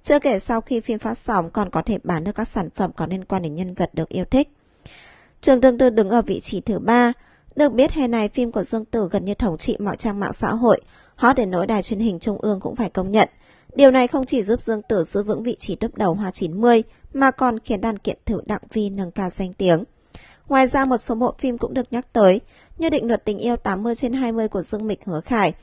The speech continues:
Chuyện Tốt Thành Đôi của Huỳnh Hiểu Minh, Tinh Hà Sán Nạn, Từng Làm Mưa Làm Gió hè năm ngoài đứng ở top mười một.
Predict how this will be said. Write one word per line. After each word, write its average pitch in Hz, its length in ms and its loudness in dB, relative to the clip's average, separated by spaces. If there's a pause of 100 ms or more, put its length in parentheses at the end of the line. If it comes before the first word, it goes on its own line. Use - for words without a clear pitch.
(240)
Chuyện 285 220 2
Tốt 277 140 -4
Thành 240 220 -2
Đôi 208 160 2
của 190 120 -6
Huỳnh 196 200 -2
Hiểu 190 180 -4
Minh, 233 300 2 (340)
Tinh 311 160 0
Hà 233 160 -2
Sán 190 280 -4
Nạn, 220 180 -4 (100)
Từng 214 160 -6
Làm 196 160 -6
Mưa 220 140 -4
Làm 190 220 -6
Gió 170 280 -4
hè 208 220 -6
năm 196 200 -8
ngoài 185 200 -4
đứng 160 200 -8
ở 208 160 -4
top 208 180 -6
mười 185 160 -4
một. 175 260 2